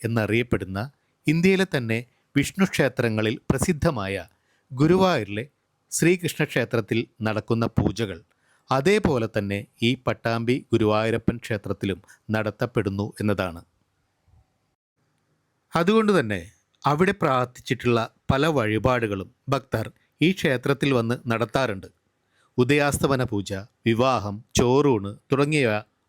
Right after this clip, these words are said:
അവയിൽ ചിലതാണ്. പട്ടാമ്പി ശ്രീ ഗുരുവായൂരപ്പൻ ക്ഷേത്രത്തിലെ ഇല്ലം നിറ ചടങ്ങാണ് ഇന്നത്തെ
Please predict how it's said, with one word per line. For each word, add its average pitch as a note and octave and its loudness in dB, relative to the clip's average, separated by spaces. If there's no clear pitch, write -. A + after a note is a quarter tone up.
അവയിൽ A2+ 0
ചിലതാണ്. F#2 -6
പട്ടാമ്പി G3+ 2
ശ്രീ E3+ 2
ഗുരുവായൂരപ്പൻ C3+ 2
ക്ഷേത്രത്തിലെ A2+ -2
ഇല്ലം D#3+ 2
നിറ B2 0
ചടങ്ങാണ് G#2 -4
ഇന്നത്തെ G#2 -2